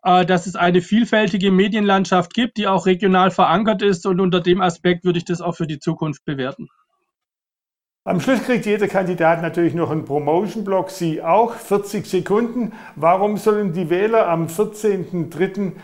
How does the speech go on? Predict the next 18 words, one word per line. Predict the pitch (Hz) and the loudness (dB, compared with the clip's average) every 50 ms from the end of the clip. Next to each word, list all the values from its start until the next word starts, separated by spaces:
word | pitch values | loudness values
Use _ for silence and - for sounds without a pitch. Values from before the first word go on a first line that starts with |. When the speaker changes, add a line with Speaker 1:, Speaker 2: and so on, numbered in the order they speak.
| - - | -12 -2
Speaker 2:
Daniel | - 160 160 165 170 170 175 165 - - - - | 0 0 0 2 2 2 2 2 0 -4 -10 -6
Lede | 151 147 151 156 156 160 160 156 - - - | 0 2 4 4 4 2 0 -2 -6 -10 -4
Abal | - 151 147 147 151 143 143 160 160 143 | -2 0 0 2 2 2 4 2 2 0
wählen? | 147 131 127 127 127 120 113 - - - | -2 -2 -2 -4 -6 -8 -12 -16 -18 -18
Zeit | - - 165 151 156 156 156 - - - - | -6 -2 0 0 0 0 -2 -6 -14 -16 -14
läuft. | 139 123 123 123 123 127 127 - - - _ _ _ _ _ _ _ | -8 -4 -4 -4 -4 -4 -8 -14 -20 -20 _ _ _ _ _ _ _
Speaker 1:
Wir | 151 151 147 | -4 0 2
haben | 165 185 220 233 202 | 2 2 2 2 0
schwierige | - - 185 208 240 226 233 202 208 | 0 0 0 0 0 0 0 0 2
Monate | 190 185 190 202 202 202 196 - 180 | 4 4 4 4 2 2 2 2 2
hinter | 165 190 208 196 196 - | 2 2 0 -2 -4 -8
uns. | 131 127 - - - - - _ _ _ _ _ _ _ | -8 -12 -16 -18 -20 -20 -20 _ _ _ _ _ _ _
Trotzdem | - - 185 220 - - - 233 233 226 | -4 -2 0 0 0 -2 -2 -2 0 2
müssen | 214 220 - - 185 | 0 0 0 2 2
wir | 175 170 143 | 2 2 4
weiter | 127 165 208 208 214 190 | 2 2 2 2 -2 -4
klug | - - 202 208 180 - | -2 -4 -4 -4 -4 -6
agieren, | 165 - - 180 196 226 233 240 233 | -6 -4 -2 0 0 0 0 -2 -4